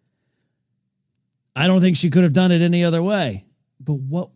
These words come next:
what were we cheering? Like, there's no compromise in that scene, right? There's no sitting down with the Khals and saying, "All right, fine, you want me to stay here the rest of my days?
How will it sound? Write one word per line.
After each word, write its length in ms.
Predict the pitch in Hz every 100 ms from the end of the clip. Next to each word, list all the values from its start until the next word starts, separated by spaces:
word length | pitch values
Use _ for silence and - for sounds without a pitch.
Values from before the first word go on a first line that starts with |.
| _ _ _ -
what 220 | 175 -
were 100 | 175
we 100 | 175
cheering? 240 | 190 165
Like, 160 | 143 156
there's 280 | 175 180 151
no 140 | 262
compromise 840 | 196 240 226 185 151 120 107 95 -
in 160 | 147
that 180 | 160 131
scene, 460 | - 127 101 92 -
right? 240 | 156 185
There's 180 | 175 135
no 360 | 214 214 196 143
sitting 340 | - 214 180
down 300 | 175 170 151
with 80 | 139
the 80 | 127
Khals 420 | 147 147 135 113
and 140 | 120
saying, 260 | 120 131 127
"All 140 | 170
right, 280 | 160 127 117
fine, 260 | - 120 113
you 80 | 135
want 160 | 139
me 60 | 123
to 40 |
stay 240 | - 127 117
here 180 | 113
the 220 | 104 95 117
rest 180 | 107
of 60 | 113
my 80 | 104
days? 360 | 110 104 95